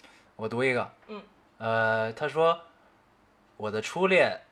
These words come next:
Speaker 1: 他在同学聚会上唱了一首《一路向北》，我们就在一起了。但一个月后，我们因为许多原因分手了。听了《一路向北》，眼泪在眼眶打转，心中想了很多，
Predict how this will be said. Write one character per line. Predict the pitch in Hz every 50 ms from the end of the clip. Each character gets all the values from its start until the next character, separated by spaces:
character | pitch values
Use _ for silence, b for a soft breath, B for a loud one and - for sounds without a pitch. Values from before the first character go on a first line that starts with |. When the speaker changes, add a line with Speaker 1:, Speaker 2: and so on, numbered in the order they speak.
| _ _
Speaker 1:
他 | - - 131 120
在 | - 135 123 113 110
同 | 110 - 120 127 131
学 | 160 160
聚 | 160 165
会 | 151 165 147 117
上 | 117 113 107 107 107
唱 | - - 127 123
了 | 131
一 | 123 117
首 | 107 - 107 95 95 95
《一 | 92 107
路 | 120 160 160
向 | - - 185 131 107
北》， | 95 80 - - - - _ _ _ _ b b b b b b b b b - -
我 | - 117 117
们 | 123 123 120 120 120 117
就 | 135 127 117 113
在 | 110 - 127 117
一 | 110 110
起 | 107 - - -
了。 | - - - - - _ _ _ _ _ _ _ _ _ _ _ -
但 | 170 165 151 151
一 | 151
个 | 175 180
月 | 180 170 165
后， | - 202 160 113 95 87
我 | 95
们 | 98 101 107
因 | 123 131
为 | 135 139
许 | 131 - -
多 | 104 110
原 | 120 120 120 123
因 | 131 143 139
分 | 117 - 170
手 | 165 - - - - -
了。 | - - - - _ _ _ _ _ _ _ _ _ _ _ -
听 | - 185 175
了 | 160 143
《一 | 156
路 | 170 170
向 | 165 180 175 143 123
北》， | 101 92 80 - - - - _ _ _ _ _ _
眼 | - 110 104 104
泪 | 113 135 135 120
在 | 120 135 120
眼 | 110 95 98
眶 | - 127 117
打 | 113 113 - -
转， | - 143 135 - - - _ _ _ _ _ _ _ _ _ _ _ _ _
心 | - - 123 123
中 | 123 123 127 123
想 | - 107 92 98
了 | 107
很 | - 110 92
多， | - 113 113 117 120 117